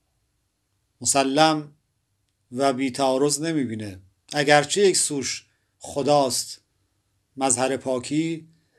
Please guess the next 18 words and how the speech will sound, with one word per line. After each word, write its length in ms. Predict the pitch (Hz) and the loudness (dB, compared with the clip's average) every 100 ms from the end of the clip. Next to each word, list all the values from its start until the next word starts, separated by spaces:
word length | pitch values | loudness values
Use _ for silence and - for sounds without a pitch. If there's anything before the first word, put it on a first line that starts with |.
| - | -8
اما 300 | 143 139 135 | -4 0 2
یک 140 | 135 | 2
سوش 340 | - 139 120 - | -2 -4 -4 -6
خاک 560 | - 160 165 156 143 135 | -2 2 2 2 -2 -2
و 320 | 135 131 123 - _ _ _ _ _ _ _ _ _ - | -2 -2 -4 -12 _ _ _ _ _ _ _ _ _ -6
ماده 420 | 123 127 104 147 | -2 -2 0 0
و 260 | 143 139 135 | 2 0 -2
تعارض‌ها. 880 | 123 127 127 123 113 131 120 85 _ _ _ _ _ _ _ _ _ _ _ _ _ _ _ _ _ _ _ _ _ _ | -2 -2 -2 -4 -4 -4 -4 -8 _ _ _ _ _ _ _ _ _ _ _ _ _ _ _ _ _ _ _ _ _ _
نمیشه 500 | 117 123 180 208 160 | -14 -4 -2 0 0
چشم 360 | 156 156 151 156 | 0 0 0 0
بست 380 | 143 156 151 151 | 4 4 4 2
و 60 | |
گفت 180 | 143 131 | 0 -2
که 80 | 143 | -4
همه 280 | 127 147 151 | -2 -2 -2
چیز 220 | 147 131 | -2 -4
عالی 360 | 139 135 131 117 | -2 0 0 -2
است. 320 | 107 - | -2 -6